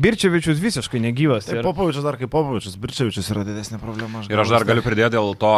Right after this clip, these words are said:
Speaker 3: ką tu sakei, vat, galbūt dėl tų forsavimų, kas nuo to nukentėjo, nukentėjo kažkiek Varnas, nes jis mažai žaidė su
Speaker 1: Taip,
Speaker 3: kamuoliu, jis
Speaker 1: taip,
Speaker 3: mažai
Speaker 1: taip.
Speaker 3: atliko šešis metimus,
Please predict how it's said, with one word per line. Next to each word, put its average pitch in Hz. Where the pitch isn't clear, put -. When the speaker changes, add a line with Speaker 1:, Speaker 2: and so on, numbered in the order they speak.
Speaker 3:
ką 92
tu -
sakei, 107
vat, 98
galbūt 95
dėl 90
tų 98
forsavimų, 113
kas 104
nuo 92
to -
nukentėjo, 92
nukentėjo 92
kažkiek 151
Varnas, 95
nes 78
jis -
mažai 98
žaidė 98
su 196
Speaker 1:
Taip, -
Speaker 3:
kamuoliu, 87
jis 160
Speaker 1:
taip, 175
Speaker 3:
mažai 110
Speaker 1:
taip. 135
Speaker 3:
atliko 139
šešis 143
metimus, 120